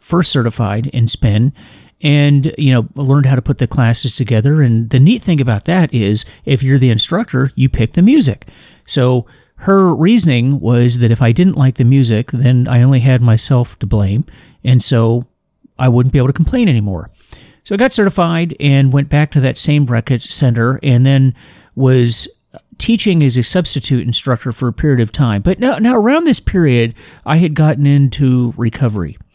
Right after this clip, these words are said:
And I was using exercise as a tool to help me, particularly in those early days. Because those of you that are struggling with early recovery, you know that that first year is just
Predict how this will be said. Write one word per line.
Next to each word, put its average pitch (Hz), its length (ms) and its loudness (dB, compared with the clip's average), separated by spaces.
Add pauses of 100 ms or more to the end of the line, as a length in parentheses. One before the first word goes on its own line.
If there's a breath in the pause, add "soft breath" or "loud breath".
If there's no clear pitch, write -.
(420 loud breath)
And 147 180 2
I 156 80 2
was 147 200 2
using 208 440 2
exercise 120 760 -4
as 127 220 0
a 123 60 0
tool 147 500 0
to 127 140 -2
help 131 280 -2
me, 110 280 -2
particularly 123 720 -4
in 117 200 0
those 107 260 0
early 120 360 -2
days. 98 380 -6 (300 loud breath)
Because 143 300 0
those 196 240 0
of 160 120 -2
you 156 160 2
that 139 120 -4
are 120 60 -6
struggling 123 580 -2
with 107 220 -6
early 127 260 -2
recovery, 110 480 -6
you 135 280 -2
know 160 120 0
that 135 140 -4
that 120 220 -6
first - 420 -6
year 120 240 -4
is 110 220 -10
just - 360 -4